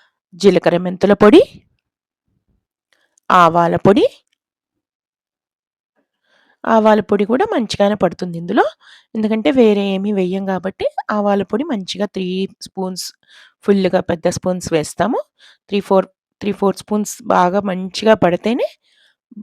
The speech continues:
అది టేస్ట్ బాగుంటుంది. ఇది పచ్చడే ఆవాల టేస్ట్ వస్తుంది కాబట్టి ఇందులో ఫుల్గా వేస్తాం. ఇప్పుడు ఎండు కారం,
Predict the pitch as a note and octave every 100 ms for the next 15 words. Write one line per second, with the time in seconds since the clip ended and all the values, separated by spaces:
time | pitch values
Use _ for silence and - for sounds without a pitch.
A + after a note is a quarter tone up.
0 | - _ _ _ _ _ - A#3 F4 -
1 | _ A#3 G3+ - F#3 F3 D#3+ D3 D3+ -
2 | _ A3+ G#3+ - _ G3+ F#3+ - A3+ F#4
3 | D4 F#3 F3+ F3+ F3 D#3+ - E3 - E3+
4 | F3 F3 F3 - C5+ - _ _ _ _
5 | _ A#3+ A3 G#3 A3 F#3 F3+ F3+ E3+ -
6 | - G#4+ _ _ _ _ _ _ C#4 -
7 | C4 C5 _ _ _ _ _ - A#3 A#3
8 | F#3+ E3+ E3+